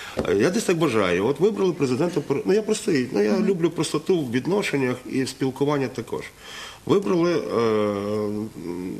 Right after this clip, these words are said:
Speaker 1: президентом України Порошенка, так? Ну, беремо по-простому, ну, банально, як по-хлопськи. Це все одно, що призначили директора заводу, правильно чи ні?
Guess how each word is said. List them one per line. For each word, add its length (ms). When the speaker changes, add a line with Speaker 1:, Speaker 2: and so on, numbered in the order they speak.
Speaker 1:
президентом 600
України 400
Порошенка, 680
так? 160
Ну, 140
беремо 460
по-простому, 540
ну, 120
банально, 500
як 200
по-хлопськи. 580
Це 100
все 160
одно, 220
що 140
призначили 560
директора 400
заводу, 440
правильно 300
чи 60
ні? 60